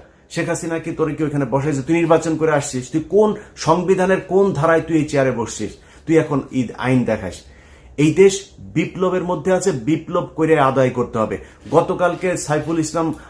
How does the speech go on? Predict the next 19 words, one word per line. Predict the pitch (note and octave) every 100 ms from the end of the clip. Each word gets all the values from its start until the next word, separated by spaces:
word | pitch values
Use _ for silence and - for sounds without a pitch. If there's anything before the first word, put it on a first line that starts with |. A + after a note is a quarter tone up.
| -
আলিফকে | C3 D#3 - D#3+
সেখানে | D3+ C#3 D#3
খুন | D3+ D#3
করা | D3 C#3
হলো, | C3+ A#2+ F#2 - G#2+
গোয়েন্দা | D3 E3 E3 E3 - -
সংস্থা | C3+ D#3+ D#3 E3
কি | D#3+ E3
বাল | B2+ D3+ D3+
ফালাইছে | C3+ D3+ C#3+ C#3
সেই | C3+
জায়গায়। | A#2 A2 F#2 E2+ - - - - - - -
এই | D#3 E3
যে | G3 G3 - - - - - - - _ _
থার্টি | - C#3 E3
থ্রি | D#3 F3 F3+ -
আপনার | - C3 D#3+ D3+ C3+ A#2+
ডিভিশনের | C#3 D#3 E3 E3 C#3
যেই | D#3 D3+ C#3